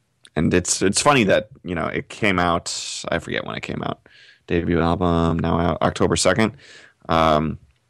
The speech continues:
you know, and I've been thinking, again, I've been thinking about my end of the year picks for best of twenty thirteen, and, and, uh,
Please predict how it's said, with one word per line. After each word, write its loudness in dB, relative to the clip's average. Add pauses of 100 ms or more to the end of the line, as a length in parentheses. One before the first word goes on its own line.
(460)
you 2
know, 2
and 2
I've 2
been -2
thinking, -2
again, 0
I've -2
been -2
thinking -2
about 0
my 2
end 0
of -2
the 2
year 2 (140)
picks -2
for -6
best -2
of -8
twenty -2
thirteen, -4
and, -6 (640)
and, -2
uh, 0